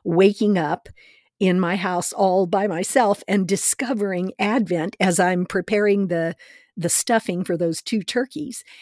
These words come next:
And the second was I had received Tish's book, and as I was looking through it, I came across that phrase, "sacred time"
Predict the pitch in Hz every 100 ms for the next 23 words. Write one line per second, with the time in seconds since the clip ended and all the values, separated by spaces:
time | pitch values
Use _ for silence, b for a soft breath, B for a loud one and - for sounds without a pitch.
0 | B 226 220 233 - 381 392 202 208 208
1 | 214 190 - 214 262 269 202 208 - 285
2 | 285 269 - _ - 254 208 185 185 269
3 | - 190 185 185 175 175 160 196 359 -
4 | 185 - - 262 330 143 208 - - _
5 | _ _ _ _ _ _ _ - 196 -
6 | 311 359 - 220 208 - 165 - - 247
7 | 277 302 170 180 - - - - - 240
8 | 240 190 175 185 190 151 123